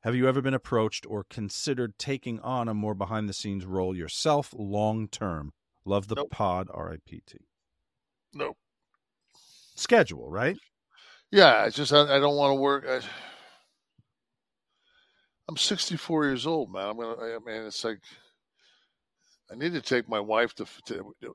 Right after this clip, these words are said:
Speaker 2: to, to finish seeing Germany. We need to go, we need to get back to Italy. Like, there's, I've gotta quit being a shit husband and, and take my wife to go see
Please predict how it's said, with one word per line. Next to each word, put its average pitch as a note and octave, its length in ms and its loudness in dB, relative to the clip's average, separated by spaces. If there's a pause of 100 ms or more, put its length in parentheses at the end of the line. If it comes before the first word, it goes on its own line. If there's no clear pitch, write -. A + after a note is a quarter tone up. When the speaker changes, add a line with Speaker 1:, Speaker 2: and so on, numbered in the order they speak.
(120)
Speaker 2:
to, G#2 120 -8 (200)
to G2 100 -10
finish A#2 400 -2
seeing A2+ 340 -4
Germany. A#2+ 460 0
We G#2+ 140 -4
need G#2+ 200 -4
to G#2+ 60 -8
go, G#2+ 180 -6
we G#2+ 160 -10
need A#2 340 -6
to A#2 60 -8
get G#2+ 160 -2
back A2 260 2
to A2+ 160 -2
Italy. A2+ 500 0 (600)
Like, A2 200 -6
there's, B2 300 -4 (1700)
I've D#3 200 8
gotta D#3 180 8
quit B2+ 260 4
being A#2 240 2
a G2+ 40 -2
shit A2 300 4
husband G#2 400 4
and, G2 160 -10
and G2 160 -10
take G#2 240 -2
my G2+ 100 -4
wife A2+ 340 0
to G2+ 100 -12
go G2 140 -8
see G2+ 320 -6